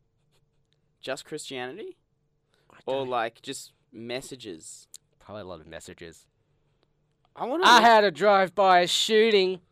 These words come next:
Speaker 2: of faith.
Speaker 1: So, it's, is a real person. I wanna look this up. T-Bone Steak. No,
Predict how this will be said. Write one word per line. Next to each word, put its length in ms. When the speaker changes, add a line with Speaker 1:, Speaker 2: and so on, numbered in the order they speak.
Speaker 2:
of 240
faith. 840
Speaker 1:
So, 260
it's, 160
is 140
a 80
real 280
person. 520
I 80
wanna 200
look 180
this 220
up. 200
T-Bone 720
Steak. 420
No, 100